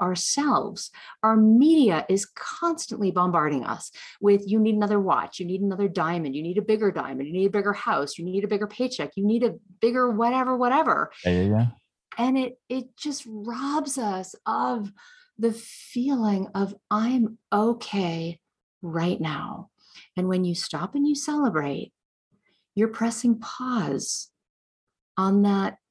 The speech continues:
Speaker 1: dopamine shower that's constantly making you chase things. And if you're constantly chasing something,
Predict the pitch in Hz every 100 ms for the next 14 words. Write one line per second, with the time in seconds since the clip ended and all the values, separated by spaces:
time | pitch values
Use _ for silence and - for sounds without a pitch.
0 | _ _ _ _ _ _ _ _ _ _
1 | _ 196 240 247 185 160 - 175 - -
2 | - - _ _ _ _ _ _ 180 202
3 | 202 - - - - - 240 240 - -
4 | 254 233 226 214 202 - 185 190 214 226
5 | 240 214 202 202 - 220 269 277 - 196
6 | 147 139 160 165 - - - - - 208
7 | 220 226 - - 254 - 285 220 - -
8 | 269 302 294 226 - - 175 175 175 175
9 | 202